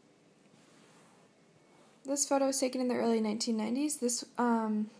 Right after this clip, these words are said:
building was a hotel and a chick hatchery. Um, this building is now just some apartment buildings, and it holds some residences of Lynnwood. This fo-, photo was taken in nineteen twenty-eight. Um,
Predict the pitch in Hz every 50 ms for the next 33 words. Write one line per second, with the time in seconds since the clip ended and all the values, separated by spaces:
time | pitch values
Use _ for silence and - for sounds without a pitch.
0 | - - - - 233 240 240 247 254 247 240 240 240 233 226 226 233 247 240 -
1 | - 269 240 247 247 226 226 220 214 214 - 254 240 240 247 220 214 220 - 240
2 | 220 233 277 339 - - - _ _ _ - - - _ - - - - - -
3 | - - - - - - 220 220 220 214 214 220 220 226 233 233 - 240 240 247
4 | 254 247 240 233 233 233 220 214 220 226 220 240 240 - 240 226 226 233 240 240
5 | - - 226 240 233 247 247 254 262 262 254 247 226 208 202 - 240 233 226 226
6 | - 240 226 214 214 214 220 220 202 190 196 214 - - 220 233 220 196 - -
7 | - - 226 226 - 208 - - - - - _ _ _ _ _ _ _ _ _
8 | _ _ _ _ - - - _ - _ _ _ _ _ _ _ _ _ _ _
9 | _ - - 262 277 277 - - 262 262 254 254 247 - - - - - - 247
10 | 240 240 240 240 233 240 240 - - 254 240 240 247 233 233 226 220 220 214 -
11 | - - 247 240 233 - 233 220 220 220 - - 208 208 220 - - - - _
12 | _ - - _ _ _ - - - - 226 220 208 202 214 214